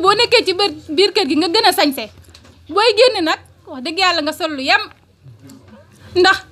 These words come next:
sañse bi ki ko war a gis mooy borom kër gi, wax dëgg yàlla moo ko war a gis, moo def ci yow alalam. Wa-, waaye ñi nga xam ne maanaam takk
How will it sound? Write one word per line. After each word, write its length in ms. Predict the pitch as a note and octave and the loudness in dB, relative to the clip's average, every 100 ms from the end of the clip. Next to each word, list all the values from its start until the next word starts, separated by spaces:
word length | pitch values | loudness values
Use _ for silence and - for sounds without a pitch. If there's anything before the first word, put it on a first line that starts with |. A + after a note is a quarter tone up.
| - - _ - | -20 -20 _ -6
sañse 260 | C5 B4 A#4+ G4+ | -2 2 0 0
bi 80 | G#4 - - _ _ - | -4 -8 -20 _ _ -6
ki 60 | A4+ | 0
ko 100 | B4 | 2
war 120 | A#4 A#4 | 4 2
a 60 | E4 | 0
gis 120 | G4+ | 2
mooy 200 | D#4 E4 | 2 2
borom 260 | G4 F#4+ | 2 2
kër 180 | D4 C4 G#3 | 0 -4 -6
gi, 80 | |
wax 140 | G3 B3+ | -16 -8
dëgg 180 | E4+ F4 | -6 -2
yàlla 260 | G4+ F#4 | 0 2
moo 140 | F4+ G4+ | 0 -2
ko 100 | G#4+ | -2
war 120 | G#4+ G4+ | -2 -4
a 40 | D#4 | -6
gis, 160 | C5 - _ _ _ - - - | -10 -14 _ _ _ -20 -20 -16
moo 180 | F4+ G4+ G#4+ | 0 2 2
def 160 | A4+ | 0
ci 80 | - | 2
yow 160 | G4 E4+ | 4 6
alalam. 400 | F4+ E4 D4+ F#4+ - - - - | 6 4 2 -2 -8 -20 -14 0
Wa-, 280 | D#4+ F4+ - | 4 4 4
waaye 320 | F4+ G4+ G4+ | 2 4 2
ñi 100 | F#4 | 0
nga 140 | G#4+ G#4+ | 0 0
xam 180 | A4 F#4 | 0 0
ne 160 | E4+ D#4 | -2 -2
maanaam 320 | D#4+ D#4+ D#4 | -4 -4 -6
takk 180 | A4+ - | -8 -8